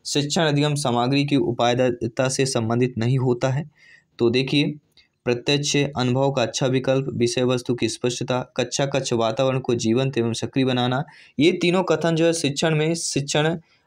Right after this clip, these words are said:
अधिगम समग्र उपादेयता से संबंधित है, लेकिन शिक्षण के मूल्यांकन की प्रक्रिया में सहायक ये हमारा कथन रॉन्ग दिया गया है। According to questions, right option number B option सही हो जाएगा।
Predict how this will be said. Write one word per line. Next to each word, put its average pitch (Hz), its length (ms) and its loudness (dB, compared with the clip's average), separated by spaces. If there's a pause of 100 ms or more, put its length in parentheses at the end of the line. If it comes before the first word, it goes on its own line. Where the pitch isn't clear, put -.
(140)
अधिगम 131 300 0
समग्र 139 360 2
उपादेयता 123 520 2
से 131 140 -2
संबंधित 120 520 0
है, - 180 0
लेकिन 123 220 -2
शिक्षण 147 380 -2
के 160 120 -2
मूल्यांकन 135 380 0
की 143 80 2
प्रक्रिया 147 400 0
में 139 100 0
सहायक 117 320 -2
ये 123 60 2
हमारा 113 280 -2
कथन 113 380 -6 (400)
रॉन्ग 104 220 -2
दिया 92 200 -2
गया 95 140 -2
है। 101 100 -12 (340)
According 110 360 0
to 101 140 -4
questions, 170 420 -2
right 113 220 -2
option - 260 -4
number 120 220 -2 (400)
B 120 160 2 (100)
option 110 260 -4 (140)
सही - 220 -4
हो 92 120 -4
जाएगा। 117 280 -12